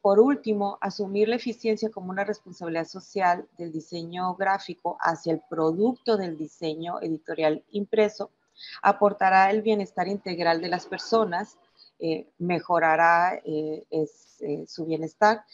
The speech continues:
debido a que se mejora la interacción, se facilita la comprensión de la información y esto logrará un acercamiento a un bienestar humano y ta-, y por lo tanto a un factor,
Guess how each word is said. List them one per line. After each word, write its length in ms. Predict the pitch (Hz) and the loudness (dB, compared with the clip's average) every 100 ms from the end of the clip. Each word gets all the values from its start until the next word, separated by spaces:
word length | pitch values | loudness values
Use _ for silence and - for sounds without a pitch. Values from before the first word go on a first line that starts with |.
| - - | -20 -8
debido 300 | 185 185 196 | -4 0 0
a 60 | |
que 100 | 202 | 0
se 140 | 202 185 | -6 -8
mejora 360 | 175 - 180 | -8 -4 0
la 100 | 190 | 0
interacción, 720 | 185 175 165 160 - 196 226 294 _ _ | -2 -4 -2 -2 -4 -4 -4 -6 _ _
se 180 | _ 185 | _ -6
facilita 540 | 180 170 175 170 - | -4 -6 -8 -8 -2
la 100 | 196 | -2
comprensión 640 | 190 175 - 170 160 170 160 | -2 -6 -8 -8 -8 -8 -6
de 100 | 185 | -6
la 60 | |
información 760 | 185 180 170 160 226 - 185 254 _ _ _ _ _ | -8 -10 -14 -14 -12 -10 -10 -12 _ _ _ _ _
y 220 | - 185 - | -6 -6 0
esto 560 | 196 214 214 202 196 - | 2 2 2 -4 -4 -6
logrará 760 | 190 180 170 165 165 165 175 - | -6 0 2 4 4 2 0 -4
un 180 | 180 175 | -6 -6
acercamiento 880 | 170 180 - 160 165 175 - 202 | -6 -10 -6 -4 -4 -6 -4 -4
a 80 | - | -2
un 140 | 160 160 | -4 -4
bienestar 420 | 170 160 - 156 | -6 -8 -8 -8
humano 480 | 156 175 214 247 - _ | -4 -2 -2 -2 -6 _
y 60 | - | -10
ta-, 340 | - 165 - - | -2 -2 -2 -8
y 140 | 160 | -8
por 200 | - 160 | -4 -4
lo 120 | 156 | -4
tanto 420 | - 160 156 190 - | -2 -4 -2 -4 0
a 80 | |
un 160 | 151 156 | -2 -2
factor, 480 | - 165 _ 180 | -6 -6 _ -6